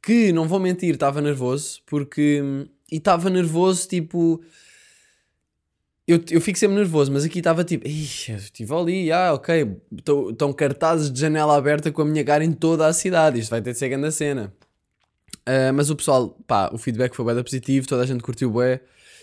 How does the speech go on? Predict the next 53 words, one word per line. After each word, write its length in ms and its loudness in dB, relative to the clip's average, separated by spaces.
e, 800 2
e 100 -4
pronto, 280 -4
olha, 140 -2
obrigado 280 0
a 20 0
toda 160 -2
a 20 -4
gente 160 -4
também 220 -4
que 80 -14
veio 160 0
a 20 -2
Lisboa, 580 -2
e 440 -2
tivemos 500 -8
a, 200 -6
a 60 -10
chilar 360 -6
ali 160 -8
no 100 -6
Tivoli, 400 -6
uma 100 -6
sala 260 -4
bué 140 -2
da 120 -4
bonita, 420 -4
bué 140 -2
da 100 -2
grande, 380 -4
acho 140 -10
que 60 -20
foi 140 0
o 60 -12
sítio 340 -10
para 100 -10
mais 200 -6
pessoas 260 -8
em 100 -8
que 80 -10
eu 60 -2
atuei, 200 -8
estavam 260 -12
lá 100 -10
para 100 -12
aí 80 -8
mil 160 -8
pessoas, 500 -10
deve 120 -20
ser 100 -12
para 140 -12
isso, 220 -14
e, 800 0